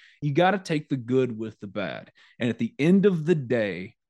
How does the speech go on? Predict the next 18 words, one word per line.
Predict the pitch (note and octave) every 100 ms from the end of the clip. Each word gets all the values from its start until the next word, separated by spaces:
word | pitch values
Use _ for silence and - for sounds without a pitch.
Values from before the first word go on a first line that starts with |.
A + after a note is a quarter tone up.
| _ _ _ _ _ -
this | C#3 C#3
is | C3
not | A#2+ B2 B2+ B2
going | A#2+ B2+
to | A#2+
be | A#2
the | A2
last | G2 A2 G#2 -
time | A#2 G#2
this | F#2+ -
happens, | G2+ F#2 - - - _ _ _ -
because | A#2 - A#2+
there's | B2 A#2+
going | A2+ D3 E3+
to | C3+
be | A2+ A2
a |
signee, | - A#2 A2 G#2 D#2